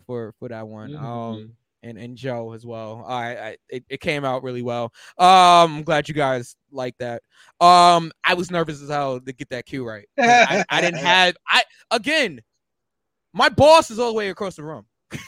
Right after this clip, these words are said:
Speaker 1: Okay, let's, let's keep that in mind here, guys. My
Speaker 3: Might
Speaker 1: boss is
Speaker 3: wanna,
Speaker 1: across the room.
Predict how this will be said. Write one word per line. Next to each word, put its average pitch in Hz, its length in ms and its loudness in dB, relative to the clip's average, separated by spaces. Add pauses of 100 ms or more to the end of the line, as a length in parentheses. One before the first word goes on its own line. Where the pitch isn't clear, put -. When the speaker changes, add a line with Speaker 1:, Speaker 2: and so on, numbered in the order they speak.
(180)
Speaker 1:
Okay, 330 280 4
let's, 285 240 -2
let's 302 260 -6
keep - 200 -6
that 311 160 0
in 285 100 -8
mind 247 320 -8
here, 202 180 -16
guys. 170 160 -16 (680)
My 294 60 -6
Speaker 3:
Might - 20 -2
Speaker 1:
boss 349 160 8
is 269 40 -2
Speaker 3:
wanna, 220 160 4
Speaker 1:
across 180 280 8
the 180 160 -4
room. 160 120 -8